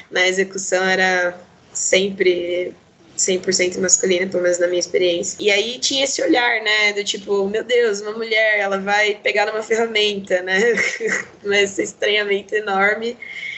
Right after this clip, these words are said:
E eu lembro de um episódio muito engraçado até, onde eu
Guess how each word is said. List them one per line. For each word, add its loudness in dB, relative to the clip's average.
E 0
eu 2
lembro 0
de 0
um -2
episódio 0
muito 0
engraçado 0
até, 0
onde -2
eu 0